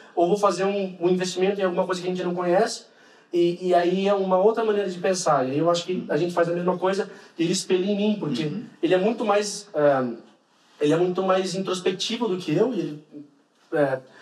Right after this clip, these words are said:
Speaker 1: participa menos dos eventos e de ecossistema do que eu, é, mas eu acho que isso é uma coisa que a gente faz bastante, é, é uma coisa de sucesso do casal, assim,
Speaker 2: Sim.
Speaker 1: que é impulsionar o outro através da admiração, através do respeito e através da comunicação.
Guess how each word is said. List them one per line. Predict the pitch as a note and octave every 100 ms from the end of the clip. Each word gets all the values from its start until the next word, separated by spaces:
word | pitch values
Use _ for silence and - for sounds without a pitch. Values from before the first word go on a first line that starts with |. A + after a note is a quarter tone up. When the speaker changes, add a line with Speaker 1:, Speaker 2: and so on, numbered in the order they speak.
| - _ _ _
Speaker 1:
participa | D#3 D#3 - A3 G#3+
menos | F3+ F3+ E3+
dos | C3+ D3 D3
eventos | D3 D3+ F#3 F3+ C#3+
e | C3+
de | D3
ecossistema | D3+ D#3 - D#3+ D3
do | D3
que | -
eu, | D#3+ A3 A#3+ - - _ -
é, | D3 C#3+ C#3+
mas | D3 D#3+
eu |
acho | E3+ -
que |
isso | F3+ F3+
é |
uma | F#3
coisa | F3+ F3+
que | F#3
a |
gente | F#3 F#3
faz | F3 E3+
bastante, | E3+ F3 F3+ F#3 F3+ - _ _ -
é, | C3+ C3+ - C#3+
é |
uma | D3 C#3+
coisa | E3 E3
de |
sucesso | D3+ F3 F3 E3 E3
do | D3+
casal, | E3 D3 C#3+
assim, | C3 - C#3+ F#3
Speaker 2:
Sim. | - - G#3+ - _ _ _ -
Speaker 1:
que | D3+ D3
é | D3 C#3 C3+ D3+
impulsionar | D#3+ D#3 D#3 F3 D#3 D3+
o |
outro | D3+ F3+ F3+
através | E3+ E3 D3+
da |
admiração, | D3+ D3+ C#3+ - F3
através | F3 D#3 D3
do | C#3
respeito | D3 - E3+ F3 F3+ - -
e | F#3+
através | G3+ G3+
da | G3+
comunicação. | G#3 G#3 A3 - F#3 F3